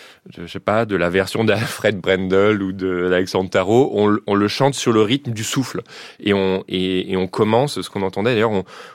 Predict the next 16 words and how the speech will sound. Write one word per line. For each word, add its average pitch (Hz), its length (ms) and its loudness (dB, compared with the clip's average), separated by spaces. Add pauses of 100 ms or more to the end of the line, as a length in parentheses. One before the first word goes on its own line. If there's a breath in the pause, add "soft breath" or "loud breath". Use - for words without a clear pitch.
on 90 140 -6
commence 120 560 2
et - 20 2
les 95 100 0
premières 120 520 0
notes, 117 480 0 (100)
euh, 90 300 -6
de, 90 160 -10
de 87 160 -10
ce - 160 -14
mouvement, 101 480 -2 (440 loud breath)
mais 117 360 0
on, 101 260 -2 (140)
on 101 100 -2
le 98 60 0
fait 139 440 -2